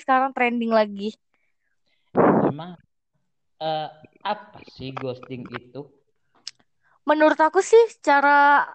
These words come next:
Speaker 1: secara keseluruhan ghosting itu adalah, eh, salah satu kayak treatment seseorang gitu. Misalkan itu langsung memutuskan komunikasi secara tiba-tiba gitu. Jadi maksudnya benar-benar kayak tanpa informasi dan segala macam langsung ya udah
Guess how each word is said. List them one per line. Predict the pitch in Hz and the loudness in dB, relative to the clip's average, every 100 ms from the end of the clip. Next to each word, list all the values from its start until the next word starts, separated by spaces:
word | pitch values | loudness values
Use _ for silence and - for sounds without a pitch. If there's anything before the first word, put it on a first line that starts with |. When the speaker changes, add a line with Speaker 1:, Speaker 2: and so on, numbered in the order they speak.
| _ | _
Speaker 1:
secara | _ _ 285 269 269 262 | _ _ -4 -2 -2 -2
keseluruhan | 277 277 269 262 285 320 | -4 0 4 4 4 2
ghosting | 269 269 262 262 | 0 0 -4 0
itu | 311 | 2
adalah, | 233 220 233 269 - - - _ _ | 4 4 4 2 -4 -20 -20 _ _
eh, | 254 254 254 254 254 | 4 6 6 4 4
salah | 247 247 254 | 4 4 2
satu | 247 226 - 240 277 277 - _ | 2 0 0 0 0 0 -4 _
kayak | 247 240 233 233 - | -2 2 2 0 -4
treatment | 247 240 247 240 240 | -6 -4 -2 -2 -2
seseorang | 240 247 202 214 220 226 247 - - | -4 2 4 4 4 2 -2 -10 -10
gitu. | 202 - 202 | -6 0 0
Misalkan | 214 202 - 233 269 _ - - _ - | 0 -2 0 -2 -2 _ -20 -20 _ -4
itu | 339 | 2
langsung | 339 302 294 277 | 2 2 0 2
memutuskan | 254 254 254 - 247 247 | 2 0 -2 -2 -2 0
komunikasi | 233 233 226 247 254 | -2 0 -2 -2 -2
secara | 240 226 | 0 0
tiba-tiba | 233 202 220 214 - | 0 -2 0 2 0
gitu. | 147 - 170 | -2 -12 -8
Jadi | 208 | -4
maksudnya | 220 196 226 233 | -4 -4 0 2
benar-benar | 208 196 190 | 2 2 2
kayak | 202 185 - - - - - | 2 0 -2 -8 -20 -20 -4
tanpa | 208 202 147 160 | -4 0 0 0
informasi | 185 185 180 190 | 0 0 0 0
dan | 202 | -4
segala | 190 185 | -2 -2
macam | 202 277 | -2 -2
langsung | 240 220 | 0 2
ya | 247 | 4
udah | 277 | 2